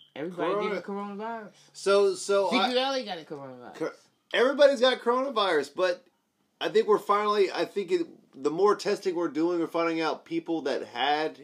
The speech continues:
Speaker 2: it originally, and it didn't affect them the way that other people were reported. So we're seeing a lot of
Speaker 1: Right.
Speaker 2: different reports out there, Kamikaze, as far as what's going on out there.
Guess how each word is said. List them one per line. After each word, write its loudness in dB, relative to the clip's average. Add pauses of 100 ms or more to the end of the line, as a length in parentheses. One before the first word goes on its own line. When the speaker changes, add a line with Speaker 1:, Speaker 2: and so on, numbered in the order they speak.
(120)
Speaker 2:
it -4 (680)
originally, -2 (580)
and 0
it 0
didn't 2
affect -4
them -2
the -2
way 2
that 2 (220)
other 2
people -8
were -4
reported. -4
So -6
we're -2
seeing -2
a -4
lot 2
of 0
Speaker 1:
Right. -8
Speaker 2:
different 2 (120)
reports -2
out -2
there, -4
Kamikaze, -4
as -8
far 0
as -8 (380)
what's -4
going -4
on -2
out -4
there. -2